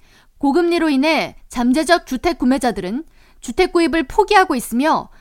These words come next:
기존 주택 보유자들은 저금리 시절 받았던 모기지가 아까워 새로운 주택으로 이동을 망설여 매물 부족 현상이 이어지고 있다고 분석했습니다.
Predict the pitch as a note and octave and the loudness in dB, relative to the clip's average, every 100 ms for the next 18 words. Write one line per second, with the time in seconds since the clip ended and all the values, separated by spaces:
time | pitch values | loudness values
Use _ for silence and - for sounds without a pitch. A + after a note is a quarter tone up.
0 | - - C#4 D#4+ F4 C4 A#3 F4+ B3+ C4 | -20 -2 0 2 0 -2 -2 -2 0 2
1 | D4+ C#4 B3+ F#3 E3 B2 _ _ _ - | 2 2 -2 -4 -8 -12 _ _ _ -4
2 | G#3+ D4 E4 - D#4+ D#4+ D4+ B3 B3 - | -2 0 -2 0 2 2 2 0 0 2
3 | D4 A3+ G#3 B3 D4+ D4+ C#4 F3+ - A#3+ | 2 2 0 0 -2 2 4 2 0 0
4 | E3 D3 - - - - G4 F#4 F4+ - | 0 -4 -10 -20 -10 0 2 2 0 -2
5 | A#3 D#4+ C#4 D#4 C4 G#3+ B3 C4 D#4 F3 | -2 -2 0 0 0 0 0 0 0 -2
6 | G3+ D4 F3 D#3 D3 - _ - - G#3+ | -2 -2 -2 -2 -4 -8 _ -14 -4 0
7 | C4+ E4 A3 A#3+ A3+ - D#4+ C#4 C4+ A#3 | 2 2 -2 -4 -2 -2 -2 -2 -2 -2
8 | C#4+ E3 C4 D4+ D4+ D4 B3+ - E3+ A3+ | -2 2 4 4 2 -2 -2 -4 -4 -2
9 | C4 B3 D4+ B3+ - E3+ E3+ E3+ D3 | 0 0 -2 -4 -6 -4 0 0 -2